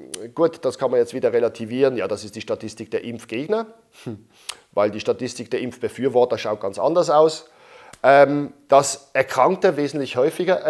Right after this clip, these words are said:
äh, Geimpfte wesentlich häufiger erkranken als Nicht-Geimpfte. Das sind auch wieder Daten und Zahlen, die man recherchieren kann,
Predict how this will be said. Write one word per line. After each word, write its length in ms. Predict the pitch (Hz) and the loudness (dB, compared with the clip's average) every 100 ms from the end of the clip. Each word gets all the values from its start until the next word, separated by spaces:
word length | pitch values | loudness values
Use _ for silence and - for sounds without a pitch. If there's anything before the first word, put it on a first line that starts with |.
| 147 | 4
äh, 40 | 131 | 4
Geimpfte 480 | 139 156 185 170 | -2 -4 -2 -2
wesentlich 380 | 139 135 135 120 | -2 -4 -6 -4
häufiger 340 | 117 135 160 151 | -2 -2 0 0
erkranken 560 | 147 135 151 151 220 - _ _ _ _ - - _ _ _ | 2 0 0 -4 -12 -14 _ _ _ _ -20 -20 _ _ _
als 360 | 113 110 110 - | -2 -2 -6 -10
Nicht-Geimpfte. 560 | 220 247 208 151 - - _ _ _ _ _ _ _ _ | -10 -10 -12 -14 -16 -20 _ _ _ _ _ _ _ _
Das 160 | - - | -8 -6
sind 220 | 147 131 | -6 0
auch 260 | 120 151 165 | 4 4 2
wieder 200 | 190 185 | 2 2
Daten 720 | 170 131 160 175 208 208 202 | 4 6 6 4 -4 -2 -4
und 360 | - 139 123 - - | -6 -8 -8 -16 -20
Zahlen, 480 | - 131 123 151 190 | -4 4 8 8 6
die 100 | 160 | 0
man 160 | 143 127 | -2 -2
recherchieren 600 | 113 110 110 - 104 123 | -2 -4 -6 -4 -4 -4
kann, 340 | - 175 214 | -6 -8 -8